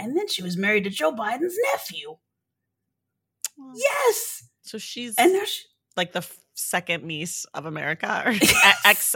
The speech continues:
Speaker 2: ex second niece,
Speaker 1: Ex second
Speaker 2: <laughs>
Speaker 1: niece,
Speaker 2: ex
Speaker 1: I
Speaker 2: first
Speaker 1: guess?
Speaker 2: niece.
Speaker 1: Yeah, yeah.
Speaker 2: Wow.
Speaker 1: Um. So
Speaker 2: An icon.
Speaker 1: yeah, uh, it's
Speaker 2: Wait, who's
Speaker 1: low-key.
Speaker 2: her, who's her ba-, what's her name? I wanna find out who her baseball player husband was.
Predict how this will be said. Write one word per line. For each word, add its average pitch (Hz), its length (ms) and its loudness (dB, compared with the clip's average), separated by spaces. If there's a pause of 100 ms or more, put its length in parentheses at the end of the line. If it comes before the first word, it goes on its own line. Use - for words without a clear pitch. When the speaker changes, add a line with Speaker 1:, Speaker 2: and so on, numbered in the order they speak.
Speaker 2:
ex 196 200 4
second 185 320 2
niece, 208 400 -2
Speaker 1:
Ex - 560 6
second 269 300 6
Speaker 2:
<laughs> 247 180 -2
Speaker 1:
niece, 262 100 0
Speaker 2:
ex - 280 6
Speaker 1:
I - 40 -2
Speaker 2:
first 220 240 6 (220)
Speaker 1:
guess? 170 60 -10
Speaker 2:
niece. 165 380 -4 (560)
Speaker 1:
Yeah, 262 520 8 (180)
yeah. 196 420 0 (640)
Speaker 2:
Wow. 175 480 6
Speaker 1:
Um. 180 360 -2 (240)
So 165 320 0
Speaker 2:
An 160 200 2
icon. 160 380 0
Speaker 1:
yeah, 208 260 6 (480)
uh, 170 100 4 (220)
it's 214 160 2
Speaker 2:
Wait, 269 80 2
who's 185 100 6
Speaker 1:
low-key. 247 320 12
Speaker 2:
her, 311 200 6
who's 214 400 -6
her 247 80 -6
ba-, 196 220 -10
what's 196 240 -8
her 226 220 -6
name? 220 300 -12
I - 80 -10
wanna 170 160 -8
find 170 180 -10
out 151 120 -10
who 156 120 -10
her 147 80 -8
baseball 143 300 -12
player 139 220 -12
husband 139 340 -14
was. - 260 -18